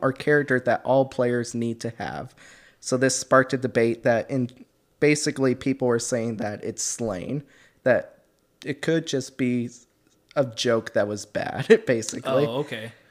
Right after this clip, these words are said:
Speaker 1: But
Speaker 2: That would make a lot more sense.
Speaker 1: Yeah.
Speaker 2: It would be really weird
Speaker 1: It's
Speaker 2: on a
Speaker 1: pretty
Speaker 2: live stream to
Speaker 1: well,
Speaker 2: say something so offensive.
Speaker 1: yeah, especially you just told me it's a fighting game.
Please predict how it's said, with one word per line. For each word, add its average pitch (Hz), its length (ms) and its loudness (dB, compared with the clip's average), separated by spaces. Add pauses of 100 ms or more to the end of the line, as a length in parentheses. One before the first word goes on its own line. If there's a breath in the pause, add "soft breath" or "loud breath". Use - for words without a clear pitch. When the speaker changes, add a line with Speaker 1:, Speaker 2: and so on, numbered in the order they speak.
(100)
Speaker 1:
But 156 180 12
Speaker 2:
That 202 120 0
would 262 80 -2
make 180 140 -4
a 117 40 -6
lot 123 340 -6
more 113 140 -6
sense. 101 580 -18
Speaker 1:
Yeah. 214 300 8
Speaker 2:
It - 40 2
would 196 80 -2
be 254 120 0
really 160 300 -4
weird 151 260 4
Speaker 1:
It's 254 140 10
Speaker 2:
on 131 60 2
a 123 40 2
Speaker 1:
pretty 143 160 10
Speaker 2:
live 143 140 0
stream 117 340 -8
to 110 80 -4
Speaker 1:
well, 226 100 6
Speaker 2:
say 127 100 2
something 123 280 -8
so 131 160 -4
offensive. 120 380 -6
Speaker 1:
yeah, 208 340 10
especially 190 480 4
you 180 100 2
just 185 220 2
told 170 140 6
me 170 100 6
it's 147 100 4
a 139 60 2
fighting 147 400 8
game. 127 360 2